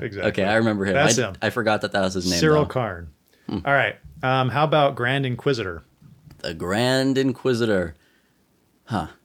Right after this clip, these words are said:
Speaker 2: I definitely recognize the name, but which show would he be in?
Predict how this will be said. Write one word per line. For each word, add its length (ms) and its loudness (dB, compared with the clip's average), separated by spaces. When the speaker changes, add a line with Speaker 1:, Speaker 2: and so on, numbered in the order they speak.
Speaker 2:
I 80 -6
definitely 460 0
recognize 420 0
the 60 0
name, 440 0
but 140 -4
which 340 -4
show 760 0
would 160 -8
he 100 -10
be 260 -8
in? 260 -10